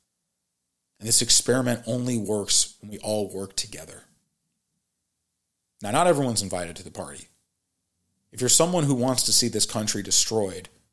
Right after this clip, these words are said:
to see our rights diminished, to usher in this utopian idea of some communist garbage philosophy,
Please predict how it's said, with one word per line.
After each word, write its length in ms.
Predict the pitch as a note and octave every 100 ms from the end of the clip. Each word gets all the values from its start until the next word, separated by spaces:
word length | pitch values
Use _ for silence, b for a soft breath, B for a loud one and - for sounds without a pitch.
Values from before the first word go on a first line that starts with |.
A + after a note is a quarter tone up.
| _ _ _ _ _ _ _ -
to 60 | A2
see 180 | A#2
our 100 | A2
rights 300 | G2+ A2 G#2
diminished, 560 | - G2 F#2 F2+ - - - _ _ _ _ _ _ _ _ _ -
to 140 | -
usher 320 | A#2 A#2+ B2+ A#2+
in 120 | A2+
this 240 | A2 -
utopian 580 | G#2+ G#2+ - A#2+ A#2+ A2+
idea 420 | G#2+ G#2 G#2+ G#2+
of 160 | G2 F#2+
some 220 | - G2+
communist 880 | - - A2 A2 G#2+ G2+ - - -
garbage 460 | G#2 G#2+ G#2 G2+
philosophy, 760 | - G2 G2 G2+ - F#2 F2 F2